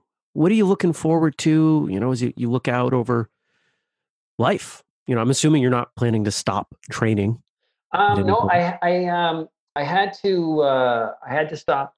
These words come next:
Speaker 2: uh, training, um, for a number of years, um, in, uh, twenty twelve, twenty thirteen. Um, I had, um, it's her-, it's, it's nothing to do with, uh, training. It's not a training injury. It's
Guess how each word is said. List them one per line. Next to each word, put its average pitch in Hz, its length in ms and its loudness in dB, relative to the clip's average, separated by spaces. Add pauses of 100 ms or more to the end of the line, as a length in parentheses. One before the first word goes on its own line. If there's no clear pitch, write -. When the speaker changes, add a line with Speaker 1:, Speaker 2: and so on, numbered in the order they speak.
Speaker 2:
uh, 127 220 0
training, 131 540 -4 (200)
um, 113 300 -4
for 120 220 -4
a - 20 -4
number 131 320 -2
of 113 80 -10
years, 120 460 -4 (640)
um, 107 400 -8 (920)
in, 113 460 -4 (100)
uh, 107 220 -8 (440)
twenty 143 200 -4
twelve, 127 560 0
twenty 135 180 -2
thirteen. 123 760 -4 (1500)
Um, 110 460 0 (220)
I 123 100 2
had, 135 460 2
um, 110 440 0 (1120)
it's 131 180 -2
her-, 147 160 0
it's, 147 280 -2
it's 139 160 -2
nothing 165 280 2
to 143 80 0
do 151 160 4
with, 135 260 0
uh, 120 300 4
training. 123 640 -2
It's 113 140 -8
not 127 160 0
a 120 60 0
training 123 340 -2
injury. 113 360 0
It's 104 140 -6